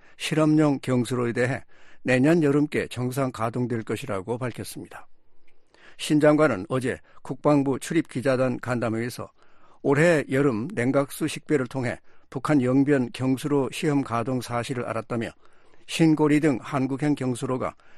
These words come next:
시험 가동 후 정상 가동까지 십일 개월 걸린 점을 감안해 북한의 영변 경수로 정상 가동 시기를 이같이 예측했습니다. 신 장관은 또 영변 경수로 가동에 따른 북한의 핵무기 원료 증산 우려에 대해서는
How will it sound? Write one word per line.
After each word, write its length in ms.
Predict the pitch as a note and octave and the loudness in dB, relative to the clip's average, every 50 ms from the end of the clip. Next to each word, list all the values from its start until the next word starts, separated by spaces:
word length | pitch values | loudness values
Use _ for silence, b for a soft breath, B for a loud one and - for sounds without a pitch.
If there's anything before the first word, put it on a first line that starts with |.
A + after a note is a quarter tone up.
| b | b
시험 320 | b - - D#3 D3 D#3+ D#3+ | b -2 0 2 4 4 2
가동 380 | D3+ A#2+ B2 B2 A2+ C#3 C3+ | 2 0 0 0 0 0 -2
후 180 | A#2+ B2+ C#3+ - | 0 -2 -4 -6
정상 460 | - - C3+ C#3 C#3 B2 C#3 C3+ B2+ | -6 -4 -2 -2 -2 -2 -2 -4 -4
가동까지 600 | A2+ A#2 A#2 A2 B2 A#2 - C3 B2 A2 G#2 E2 - b b b b | -2 -4 -4 -4 -4 -4 -4 -4 -4 -4 -6 -8 -12 b b b b
십일 380 | b - - - D#3 D#3 D#3 D3+ | b -8 -4 -2 0 0 2 2
개월 300 | C#3 C#3+ C#3+ D3 D3 C3+ | 2 2 4 4 2 2
걸린 320 | - B2 B2 A#2+ B2+ A#2+ | 0 -2 -4 -2 -2 -2
점을 240 | A#2 A#2+ A2 A#2 A#2+ | -2 0 -2 -2 -2
감안해 420 | A2 - G#2+ G#2 G#2 A#2+ B2 F#2+ - b b b b b b b | -4 -4 -4 -2 -2 -2 -4 -6 -8 b b b b b b b
북한의 400 | - B2+ - - D3 C3+ B2 A#2 | -12 -8 -4 -2 0 0 0 0
영변 360 | A#2+ B2 C3+ C3 D3 D3 C3+ | 0 0 2 2 2 2 0
경수로 500 | - - B2 C3 B2+ - - G#2+ F2 - - | 0 -2 -2 -2 -4 -4 -6 -8 -8 -8 -10
정상 460 | - - B2 C3 C3 A#2 - C3 B2+ | -8 -4 -4 -2 -2 -2 -2 -4 -4
가동 360 | A#2 - A#2 A#2 A2+ A#2+ A2+ A2 | -4 -6 -6 -6 -4 -4 -6 -6
시기를 420 | - - A#2+ A2 G2 G#2+ B2 C#3 - b b b b | -8 -10 -10 -8 -6 -6 -6 -6 -8 b b b b
이같이 480 | C3+ A#2+ A2+ G2+ - - - A#2+ G2+ F2+ | -4 -4 -4 -4 -6 -6 -8 -8 -6 -6
예측했습니다. 800 | A2 A2 - - - - A2+ G2 - - F#2 F2+ F2 - - - - - - - b b b b b b b b b b b | -6 -6 -6 -8 -10 -10 -10 -10 -10 -10 -12 -12 -12 -14 -16 -18 -18 -20 -20 -20 b b b b b b b b b b b
신 200 | b - D#3+ D#3 | b 0 2 2
장관은 380 | D3+ C#3 C3+ C#3 C3+ C3+ C#3+ C#3+ - | 4 4 2 2 2 2 0 0 0
또 160 | - A2+ - - b b b b b b b | -2 -6 -6 -8 b b b b b b b
영변 460 | C3 C3 C#3 D3+ D#3 E3 F3 E3+ D#3+ | 2 4 4 4 4 4 4 2 2
경수로 440 | - - C#3 C3+ C#3+ - - D3 D3 | 0 0 0 0 0 0 0 -2 -2
가동에 340 | - - B2+ A#2 A#2+ B2 A#2+ | -2 -2 -4 -4 -4 -4 -4
따른 380 | A2+ - B2+ B2+ A#2+ F#2+ - - b b b b b | -4 -4 -4 -4 -4 -6 -8 -12 b b b b b
북한의 320 | - B2 - C#3+ C#3 A#2+ | -10 -6 -4 -2 -2 -2
핵무기 520 | G#2 C#3+ D3+ C#3+ C#3+ C#3+ C#3+ C3 C#3 C3+ B2 | -2 0 2 4 4 4 4 2 0 0 0
원료 400 | F#2 A2 A#2+ C3 C3+ C#3+ C3+ A#2+ | 0 0 0 2 2 2 0 0
증산 400 | - - B2+ B2+ A2+ - B2 A#2 | -2 -4 -4 -4 -2 -4 -4 -4
우려에 400 | G2+ A2+ A#2 B2+ C3+ C3 B2 A2 | -4 -4 -4 -2 -2 -2 -2 0
대해서는 440 | A2 G#2+ G#2+ G2+ - - A2+ F2 | -2 -2 -2 -4 -4 -6 -6 -6